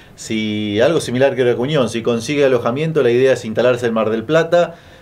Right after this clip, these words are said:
Eh, y Central por ahora en Arroyo Seco, creo que los dos similares. Buscar refuerzo, Newell's, ah, hay que decir que se fue Nacho Escoco, sorprendió a todos. Era un rumor que se venía, eh, por lo debajo, pero terminó el partido en las redes sociales. Nacho Escoco acompaña a Maxi Rodríguez,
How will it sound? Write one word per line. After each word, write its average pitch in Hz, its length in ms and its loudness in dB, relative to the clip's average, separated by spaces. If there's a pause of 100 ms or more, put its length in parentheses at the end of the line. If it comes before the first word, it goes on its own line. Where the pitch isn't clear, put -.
(140)
Eh, 107 440 2
y 123 100 -6
Central 151 540 0
por 147 180 2
ahora 147 560 4
en 127 140 -2
Arroyo 120 320 0
Seco, 170 340 -2
creo 131 220 0
que 123 80 0
los 117 100 2
dos 139 140 -2
similares. 98 560 -2 (260)
Buscar 127 300 0
refuerzo, 175 580 2
Newell's, 170 480 0
ah, 156 200 2
hay 127 100 -2
que 135 60 -4
decir 131 200 -2
que 160 80 -6
se 117 80 -6
fue 123 140 -2
Nacho 127 180 -6
Escoco, - 380 0
sorprendió 113 480 -2
a 156 60 -4
todos. 175 340 2 (180)
Era 202 180 4
un 202 80 0
rumor 180 320 2
que 175 100 0
se 160 180 0
venía, 151 1000 2 (280)
eh, 123 320 2
por 131 140 2
lo 131 160 4
debajo, 185 320 2
pero 165 180 0
terminó 147 240 -2
el 160 80 -4
partido 156 300 0
en 151 60 0
las 120 100 0
redes 139 140 0
sociales. 147 420 -2
Nacho 135 240 -2
Escoco 156 260 0
acompaña 135 640 0
a - 20 -2
Maxi 139 300 0
Rodríguez, 180 540 2